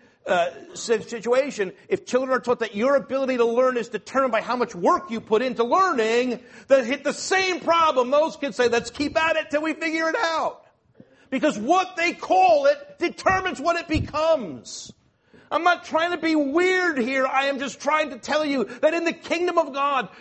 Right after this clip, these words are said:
things will come into your life. Don't just react.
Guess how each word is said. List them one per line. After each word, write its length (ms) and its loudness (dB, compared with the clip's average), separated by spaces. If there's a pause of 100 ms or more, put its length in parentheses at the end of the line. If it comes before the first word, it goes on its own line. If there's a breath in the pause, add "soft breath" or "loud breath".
things 380 0
will 200 2
come 240 -2
into 340 -4
your 240 0
life. 640 -4 (1800)
Don't 300 2
just 320 -4
react. 840 -2